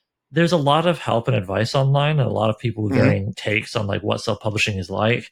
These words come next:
Speaker 2: Mm-hmm.
Speaker 1: What has your experience been so far?
Speaker 2: Uh, I've had a very good experience with, um, I, I chose, uh, when I was trying to look for places to, to actually do the print and the, and formatting and everything. I talked to friends who've also self-published, um,
Speaker 1: Mm.
Speaker 2: Stephen Van Patten and, and Mark Abbott,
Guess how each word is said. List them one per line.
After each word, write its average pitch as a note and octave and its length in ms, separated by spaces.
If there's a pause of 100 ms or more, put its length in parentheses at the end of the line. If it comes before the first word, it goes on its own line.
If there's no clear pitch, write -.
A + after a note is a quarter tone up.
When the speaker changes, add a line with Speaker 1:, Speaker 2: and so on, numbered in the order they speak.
Speaker 2:
Mm-hmm. A#2+ 260 (120)
Speaker 1:
What C3+ 100
has A#2 100
your A#2+ 140
experience - 380
been - 320
so A#2 160
far? - 320 (340)
Speaker 2:
Uh, D3 200
I've G3 260
had F#3 200
a D3+ 60
very A#2+ 300
good A#2+ 120
experience F2+ 420
with, F2 180
um, D#2+ 480 (420)
I, E2+ 220
I G2 60
chose, A#2+ 500
uh, G2 240
when G2+ 160
I G2+ 80
was F#2+ 160
trying G#2+ 220
to G2 40
look F#2+ 180
for - 120 (200)
places F#2 340
to, E2+ 260 (240)
to G#2 100
actually F#2 220
do F2 140
the E2+ 100
print A2 380 (580)
and E2+ 160
the, E2 100
and F2 180
formatting F2+ 440
and D#2+ 100
everything. D2+ 380 (100)
I - 40
talked A2 160
to - 40
friends F#2 300
who've F2+ 300
also F2+ 260
self-published, F2 720 (560)
um, D#2+ 240
Speaker 1:
Mm. - 40
Speaker 2:
Stephen F#2 340
Van E2+ 160
Patten D#2+ 280
and, D#2 260
and D#2 120
Mark D#2 220
Abbott, D2+ 280